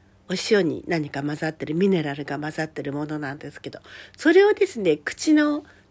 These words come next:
喉の方にピュッピュッと三滴ぐらいかけますと、結構、あの、喉の炎症が収まるし、あとですね、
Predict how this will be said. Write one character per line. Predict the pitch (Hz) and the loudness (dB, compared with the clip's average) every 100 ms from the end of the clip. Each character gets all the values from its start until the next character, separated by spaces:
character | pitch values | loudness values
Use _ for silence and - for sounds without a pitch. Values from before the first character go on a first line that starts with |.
| - | 2
喉 | 330 349 | 4 6
の | 269 202 | 4 2
方 | 185 175 | 0 0
に | 151 151 | 0 0
ピ | - | -4
ュ | 277 | -4
ッ | |
ピ | 302 | -6
ュ | |
ッ | 294 | -6
と | |
三 | - 226 320 320 | -6 0 2 2
滴 | 349 330 320 | -2 2 2
ぐ | 311 | 4
ら | 285 196 | 4 4
い | 143 | 0
か | - 175 | -6 -4
け | 196 | -2
ま | 202 196 | 0 -4
す | - - | -8 -8
と、 | - 151 - _ _ _ _ _ _ _ | 0 0 0 _ _ _ _ _ _ _
結 | 320 370 - | 2 2 0
構、 | - 175 139 87 - | 2 4 4 -2 -4
あ | - | -4
の、 | 151 143 123 - 320 | -4 -8 -12 -12 2
喉 | 214 240 196 | 6 6 6
の | 139 | 4
炎 | 151 170 | 2 2
症 | 190 185 175 | 2 0 -2
が | 160 151 - | -2 -4 -4
収 | 170 220 | -4 -2
ま | 196 175 | -2 -2
る | 151 | -4
し、 | - - 160 - _ - - - _ | -8 -4 -4 -4 _ -20 -20 -20 _
あ | - | -2
と | 262 233 | 2 4
で | 202 | 4
す | - | 2
ね、 | 165 165 139 | 0 0 -2